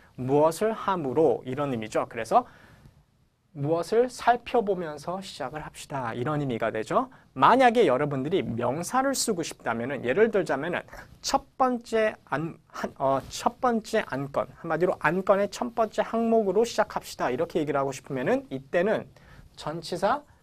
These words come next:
with를 써주셔야 돼요. 그래서 "Let's start with the first item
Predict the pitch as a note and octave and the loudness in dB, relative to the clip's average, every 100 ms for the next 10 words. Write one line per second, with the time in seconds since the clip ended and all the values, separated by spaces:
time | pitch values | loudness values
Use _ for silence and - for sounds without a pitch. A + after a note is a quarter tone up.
0 | _ _ _ - C#3+ G3 - G3+ F#3 F3+ | _ _ _ -2 0 0 0 0 0 -4
1 | C#3 B2+ A#2 A2+ - - - _ A#2+ A#2+ | -6 -6 -10 -12 -12 -18 -20 _ -6 0
2 | F3 C4+ - - - C#3+ A3 - - F#3+ | 6 6 4 -10 -4 2 2 0 4 8
3 | F#3+ D3+ D3 D#3 - C#3+ - _ D#3 F3 | 8 4 -2 -2 -4 -4 -4 _ 2 2
4 | - D3+ C3+ C3+ C#3 | 2 2 4 2 -2